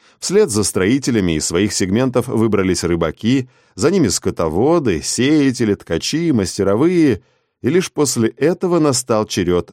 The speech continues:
высших семейств. Две пары мыслителей родились, как всегда, в числе последних. Принимать участие в предшествующей выходу народа из подземелий суете им было ни к чему.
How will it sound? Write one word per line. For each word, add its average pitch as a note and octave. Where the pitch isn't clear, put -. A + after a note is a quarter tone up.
высших F#2
семейств. D#2
Две G2
пары F#2
мыслителей B2+
родились, D3
как C3+
всегда, C#3+
в -
числе A#2+
последних. A2+
Принимать A2+
участие G#2
в -
предшествующей F#2+
выходу F#2+
народа A2
из G#2+
подземелий G2
суете C#3
им F#3+
было D3+
ни C3
к -
чему. D#2